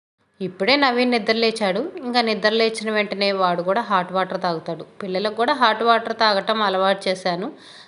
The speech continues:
కాకపోతే కొంచెమే తాగుతాడు, ఎక్కువైతే తాగడు. ఇంక ఏదో ఒకటిలేండి, ఉదయాన్నే హాట్ వాటర్ తాగితే హెల్త్‌కు మంచిది కదా,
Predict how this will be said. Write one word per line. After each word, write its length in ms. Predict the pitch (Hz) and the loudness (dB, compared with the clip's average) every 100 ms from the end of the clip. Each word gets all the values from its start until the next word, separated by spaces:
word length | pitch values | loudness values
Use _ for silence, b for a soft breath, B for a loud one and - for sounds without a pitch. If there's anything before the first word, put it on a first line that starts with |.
| B | B
కాకపోతే 480 | - 180 190 214 240 294 | -4 -2 0 -2 -2 -2
కొంచెమే 640 | 294 208 202 202 226 226 | 0 -2 -2 -4 0 0
తాగుతాడు, 440 | 208 180 165 175 | 2 2 2 0
ఎక్కువైతే 720 | 165 160 - 190 202 202 247 | 0 -2 -4 -2 0 0 -2
తాగడు. 480 | 254 220 180 165 190 269 | 0 0 -2 -2 -6 -8
ఇంక 180 | 247 247 | -8 -4
ఏదో 280 | 220 196 208 | -4 -2 -2
ఒకటిలేండి, 540 | 214 208 196 196 190 | -2 -2 -2 -2 -2
ఉదయాన్నే 440 | 190 180 180 185 202 | -4 -2 0 0 -4
హాట్ 300 | 190 170 175 | -2 -2 -2
వాటర్ 320 | 180 180 180 | -4 -2 -2
తాగితే 340 | 180 180 180 180 | -2 -4 -2 -4
హెల్త్‌కు 440 | 175 160 170 175 | -2 -6 -8 -8
మంచిది 360 | 180 165 165 165 | -8 -8 -8 -8
కదా, 220 | 160 | -6